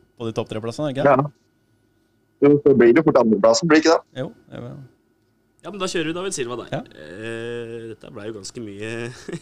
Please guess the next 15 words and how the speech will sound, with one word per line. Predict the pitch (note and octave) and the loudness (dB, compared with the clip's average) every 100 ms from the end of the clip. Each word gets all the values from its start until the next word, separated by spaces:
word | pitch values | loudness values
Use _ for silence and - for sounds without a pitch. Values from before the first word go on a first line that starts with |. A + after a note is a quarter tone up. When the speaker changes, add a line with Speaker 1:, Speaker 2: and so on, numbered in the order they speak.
| - | -12
Speaker 3:
<laughs> | F#3+ - - _ - | -14 -14 -20 _ -8
Speaker 1:
Men | C3+ | -4
skal | D3 | -4
vi | C#3+ | -2
gå | B2+ C#3 | 0 -2
opp | B2 - - | -4 -10 -6
på | C#3 | -6
tiendeplass | - A#2 C3 D#3+ E3+ - | -4 -4 -4 -2 -2 -2
igjen | G3+ G3+ | -2 0
da, | |
eller | F#3 D3+ B2 | 0 0 -2
begynne | B2 A2 B2 | -4 -4 -2
der, | C3+ D#3+ G#3 | 0 2 0
eller? | A3+ A#3+ - - - | -2 -4 -8 -20 -10
Speaker 3:
Altså, | C#3+ E3+ | -6 -6